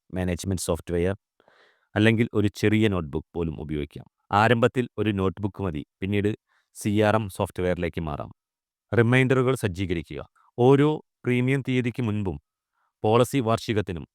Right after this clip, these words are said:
ജന്മദിനങ്ങൾക്കും നിങ്ങൾ ഫോളോ അപ്പ് ചെയ്യാൻ ഉദ്ദേശിക്കുന്ന മറ്റു തീയതികൾക്കും നിങ്ങളുടെ ഫോണിലോ കമ്പ്യൂട്ടറിലോ റിമൈൻഡറുകൾ സെറ്റ് ചെയ്യുക.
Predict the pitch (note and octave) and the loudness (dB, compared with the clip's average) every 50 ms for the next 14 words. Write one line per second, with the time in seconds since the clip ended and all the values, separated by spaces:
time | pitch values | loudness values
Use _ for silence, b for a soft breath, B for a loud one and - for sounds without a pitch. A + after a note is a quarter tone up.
0 | _ - - F#2 G#2+ A2 A#2 A#2+ A#2+ A2+ A#2 A2+ A2+ A2 G#2 G2 - F2 E2 - | _ -10 -4 -2 0 0 2 2 2 2 2 2 2 0 -2 -2 -4 -8 -10 -12
1 | _ _ _ G2+ G#2 A2 A2 A2+ A2+ - - - G2+ G#2 A2+ A#2 G2+ A2+ A2 - | _ _ _ -6 -4 -2 -2 -2 -4 -6 -4 -2 0 2 2 0 0 -2 -4 -6
2 | A2 A2 A2 A2+ G#2 G2 F#2 A2 G#2 - A2 G2 G#2+ G#2+ A2 A#2+ - b b b | -4 -4 -4 -4 -6 -4 -4 -4 -4 -4 -6 -6 -6 -6 -6 -6 -8 b b b
3 | b b b b A2 A2+ - _ - E3 C3 C#3+ B2+ B2 A2+ A2 G#2+ G#2 F#2 - | b b b b -2 -2 0 _ -2 0 2 4 4 4 4 2 2 0 -2 -4
4 | F2+ C#2+ - _ _ _ - A#2 A#2 A#2+ B2 B2 B2+ A#2 - A#2 A2+ A2+ A2 G#2+ | -8 -12 -14 _ _ _ -4 0 2 2 4 4 2 2 0 -2 0 0 0 0
5 | A2 G#2 - - G#2 G#2+ G#2+ A2 F#2+ - G#2 G#2+ G#2 G#2 G#2 - _ _ _ _ | 0 -2 -2 -6 -4 -2 -2 -2 -2 -2 -4 -4 -2 -4 -6 -6 _ _ _ _
6 | _ _ _ - - A2 A2 A2 A2+ A#2 A2+ G2+ A2 A2 G2+ A2+ A2 - F#2+ E2 | _ _ _ -4 0 2 4 4 4 4 4 4 2 2 0 0 -2 -4 -4 -4
7 | G2 F#2 F2+ E2+ D#2+ C#2 | -4 -4 -4 -4 -4 -4